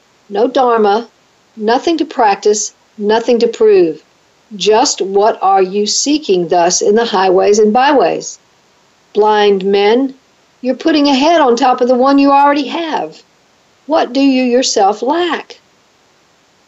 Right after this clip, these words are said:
As this fiery Zen genius implied, we're absolutely absorbed, obsessed even, with what's missing from our lives. It might be money, a place to live,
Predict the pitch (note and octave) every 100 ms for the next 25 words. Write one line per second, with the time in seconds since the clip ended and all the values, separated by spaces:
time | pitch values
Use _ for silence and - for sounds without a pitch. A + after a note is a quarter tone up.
0 | _ _ _ - C4 C4 C#4 - D4 D#4
1 | D#4+ D4+ B3 A3+ C#4 C4+ A3+ C#4 C4+ A#3+
2 | A#3 G#3+ C#4+ D4 A#3+ A3+ A#3+ A#3+ A3+ C#4
3 | D#4+ - D#4+ D#4 A3+ C4 A#3+ G#3 A#3 G#3
4 | F3 D#3+ - - - B3 A#3+ - G#3 F3+
5 | F3+ F3+ F3+ G3+ G3 G3 G3+ G#3 F3+ F3
6 | F3+ E3+ F3 F3 E3+ D#3+ - - _ _
7 | _ _ - A3+ A#3+ A#3 A3+ A3 A#3 A#3+
8 | C4 C#4 C4 _ _ _ A3+ G#3+ B3 A#3
9 | - G#3 G#3+ A#3+ B3 B3 B3